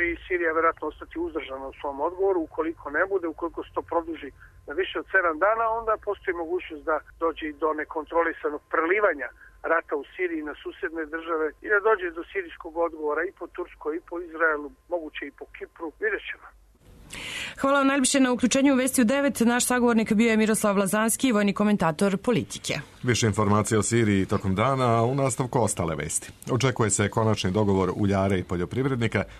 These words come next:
Speaker 3: oko otkupne cene suncokreta. Zoran Sevkerinac, predsjednik organizacionog odbora protesta,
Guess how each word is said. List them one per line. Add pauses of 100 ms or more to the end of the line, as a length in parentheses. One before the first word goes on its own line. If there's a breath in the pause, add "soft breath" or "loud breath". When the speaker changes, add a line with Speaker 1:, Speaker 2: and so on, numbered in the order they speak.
(120)
Speaker 3:
oko
otkupne
cene
suncokreta. (340 loud breath)
Zoran
Sevkerinac,
predsjednik (120)
organizacionog
odbora
protesta,